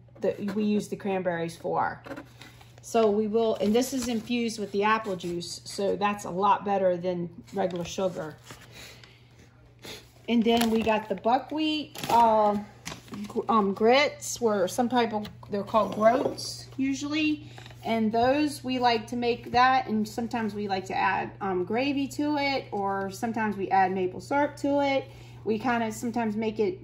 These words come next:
a breakfast or a dinner. So that's always a good thing.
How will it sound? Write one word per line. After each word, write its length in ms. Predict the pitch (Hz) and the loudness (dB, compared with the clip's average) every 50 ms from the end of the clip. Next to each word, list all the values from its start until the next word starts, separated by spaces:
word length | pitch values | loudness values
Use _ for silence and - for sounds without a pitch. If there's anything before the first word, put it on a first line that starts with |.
| 202 202 | -4 -2
a 120 | - - 190 | -2 -2 0
breakfast 460 | 190 220 233 233 233 - 233 208 - | 4 4 4 4 2 -2 -6 -4 0
or 180 | 180 214 220 214 | 0 2 2 2
a 40 | 202 | 0
dinner. 500 | 190 208 196 202 220 247 277 302 294 - - - - - - - - - - - - - - - - | -2 -2 0 2 2 2 2 2 0 -6 -14 -20 -20 -20 -20 -20 -20 -20 -20 -20 -20 -20 -20 -20 -12
So 400 | - - 233 226 226 220 214 208 | -6 0 2 4 4 4 2 2
that's 240 | 214 220 226 226 - | 2 0 0 0 -2
always 440 | - 226 233 233 226 220 226 208 202 | -2 -2 0 0 0 -2 -4 -4 -6
a 80 | 190 185 - - - - | -8 -10 -12 -14 -10 -4
good 280 | 214 226 240 208 - | 0 0 0 0 -2
thing. 500 | - 226 220 220 220 233 247 277 294 269 | -4 -2 0 0 2 0 0 0 -2 -6